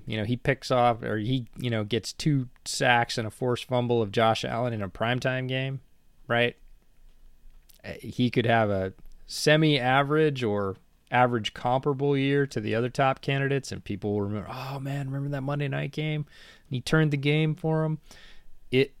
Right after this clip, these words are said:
matters. And when it comes down to my candidate, Javon Holland, he has an uphill battle.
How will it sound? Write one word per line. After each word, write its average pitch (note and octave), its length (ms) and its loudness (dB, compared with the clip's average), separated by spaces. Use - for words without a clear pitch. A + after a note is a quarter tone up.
matters. G#2+ 680 0
And A2+ 240 0
when A#2 120 0
it A2 80 -6
comes C#3+ 220 2
down C#3 200 4
to C3 80 0
my D3+ 180 0
candidate, C#3 440 0
Javon C3 360 2
Holland, C3+ 460 2
he D#3 140 6
has F#3 160 8
an F#3 80 4
uphill F#3 240 4
battle. E3+ 360 4